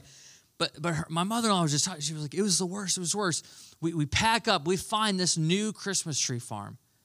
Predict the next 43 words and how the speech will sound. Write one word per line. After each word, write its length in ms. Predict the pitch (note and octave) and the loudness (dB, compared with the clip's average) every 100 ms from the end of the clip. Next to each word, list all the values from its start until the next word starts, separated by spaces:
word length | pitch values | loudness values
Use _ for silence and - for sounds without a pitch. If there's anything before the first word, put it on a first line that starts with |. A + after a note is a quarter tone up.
| - | -8
and 80 | C3 | -2
we're 80 | |
so 260 | C3 - C3+ | 2 2 0
excited. 440 | A#2+ - B2 A2 | 0 -2 -2 -4
It 60 | D3 | -6
was, 140 | F#3+ | -2
like, 200 | F3 D#3+ | 0 0
forty-five 500 | - F#3+ G3 E3+ D#3+ | 0 0 2 2 0
minutes 260 | D#3 D#3 - | 0 -4 -4
away. 300 | D#3 D#3 D3+ - - - - | 0 0 -2 -8 -20 -12 -4
They 100 | D#3 | 0
load 300 | F3 F3+ F3 | 2 2 2
all 200 | F#3+ G#3+ | 2 0
the 80 | |
kids 300 | - G3+ F3 | -2 -4 -2
up, 180 | G3 - | -4 -4
all 140 | G3 G3+ | -2 -2
the 100 | F3 | -2
grandkids 540 | F#3 F#3+ F#3 F#3+ D#3 | -2 -4 -4 -6 -6
in 80 | F3 | -8
the 80 | D#3 | -8
cars, 440 | F3 E3+ E3+ D#3 | -2 0 0 -2
and 100 | D3+ | -4
they 60 | F3 | -2
start 280 | - E3 | 0 -2
heading 300 | C3+ F#3+ F#3+ | -2 -2 -2
down 160 | F3+ F3+ | -2 -4
to 80 | D#3+ | -4
the 40 | |
Christmas 400 | - A3+ - E3+ | -2 -2 0 0
tree 140 | - D#3 | 0 -2
farm. 300 | E3 D#3+ C#3+ - - - - | 0 -2 -2 -8 -20 -20 -14
Well, 120 | D#3 | -6
they 120 | G3 E3+ | -2 0
get 320 | F#3+ C4 - | 2 0 2
there, 180 | B3 F#3+ | 0 2
and 140 | E3+ | 0
all 240 | D3+ A3 C4+ | 2 2 4
they 160 | C4 | 2
find 560 | G3 - G#3 A3 G3+ D#3+ | 2 -2 -2 0 0 -2
is 200 | E3 D#3 | -2 -2
this 160 | F3+ C#3+ | -2 -6
beautiful, 1080 | A2 - D#3+ A3+ C4+ G#3 - D3+ B2+ C3 | -10 -8 -4 -2 0 0 0 -4 -2 -4